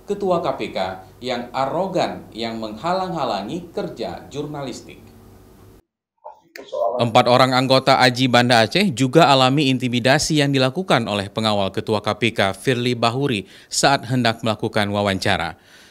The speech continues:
Satu di antara empat orang itu bahkan sempat ditarik kerah bajunya serta aksi dorong ketika jurnalis ingin mewawancarai Ketua K P K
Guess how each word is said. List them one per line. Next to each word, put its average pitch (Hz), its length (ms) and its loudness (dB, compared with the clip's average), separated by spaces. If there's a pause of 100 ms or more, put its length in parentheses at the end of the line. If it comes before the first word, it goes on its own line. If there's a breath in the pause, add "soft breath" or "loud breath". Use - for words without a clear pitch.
Satu 160 320 2
di 175 80 6
antara 147 320 2
empat 127 240 -2
orang 110 240 0
itu 101 160 -6
bahkan 98 400 -4
sempat 107 400 -4
ditarik 107 400 -2
kerah 117 240 -2
bajunya 135 480 -2 (240 loud breath)
serta 143 320 -2
aksi 113 400 -2
dorong 107 400 2
ketika 107 480 -2
jurnalis 104 640 -2
ingin 107 240 -4
mewawancarai 127 880 0
Ketua 104 320 -2
K - 40 -4 (120)
P 123 80 2
K 107 240 0